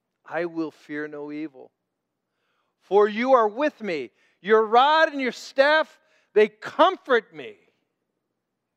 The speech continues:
You prepare a table before me in the midst of my enemies. You anoint my head with oil. My cup overflows." And then it ends like this, "Surely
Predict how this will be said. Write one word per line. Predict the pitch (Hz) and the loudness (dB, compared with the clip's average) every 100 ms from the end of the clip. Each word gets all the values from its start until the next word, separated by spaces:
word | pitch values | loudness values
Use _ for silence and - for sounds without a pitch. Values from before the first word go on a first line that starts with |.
| _ _ _ _ _ _ | _ _ _ _ _ _
You | 208 269 | -2 0
prepare | 269 247 262 311 330 | -2 2 4 4 2
a | |
table | - 311 330 311 | 0 -2 0 -2
before | 285 233 269 311 320 | -4 -4 0 0 2
me | 277 | -2
in | |
the | 233 | -2
midst | 233 294 - | -2 -4 -2
of | 247 | 0
my | 226 220 | 2 0
enemies. | 254 302 247 165 143 | 0 0 -2 -6 -6
You | 202 | -2
anoint | 208 226 294 349 277 | 0 2 2 2 -2
my | 254 | -2
head | 220 285 285 | 0 0 0
with | 233 240 | -2 2
oil. | 269 277 208 | 2 4 2
My | 170 | -2
cup | 160 277 320 277 | -4 0 0 0
overflows." | 240 190 - 214 277 262 165 104 _ _ _ _ | -2 -4 -8 -2 0 2 -2 -6 _ _ _ _
And | 190 | 0
then | 262 | 2
it | 294 | 4
ends | 247 262 226 | 2 2 0
like | 240 - | 0 0
this, | 269 | -4
"Surely | - - 285 359 349 262 147 | -4 -6 2 2 2 0 -2